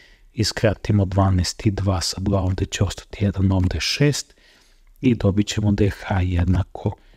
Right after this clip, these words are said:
šest korena iz tri. Dobili smo kolika je, dakle, i visina i ostalo nam je samo da nađemo površinu. Sad svejedno je kako ćemo da nađemo, imamo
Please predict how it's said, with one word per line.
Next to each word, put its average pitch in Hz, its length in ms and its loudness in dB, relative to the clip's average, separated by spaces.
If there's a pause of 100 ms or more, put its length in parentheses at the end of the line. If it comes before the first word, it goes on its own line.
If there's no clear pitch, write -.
(160)
šest - 640 -2
korena 90 720 0 (160)
iz - 380 -2
tri. 151 300 2 (340)
Dobili 92 400 0
smo - 240 -2
kolika - 540 -2
je, 90 100 0
dakle, 87 500 -8 (160)
i 131 160 2
visina 135 600 2 (920)
i 127 100 6
ostalo 101 420 4
nam 101 160 4
je 95 60 4
samo 95 340 2
da 90 120 2
nađemo 90 420 2
površinu. 87 640 -2
Sad - 280 -4
svejedno 87 520 0
je 85 60 -2
kako - 320 -6
ćemo 95 280 -2
da 82 120 -4
nađemo, 107 500 2
imamo 95 400 0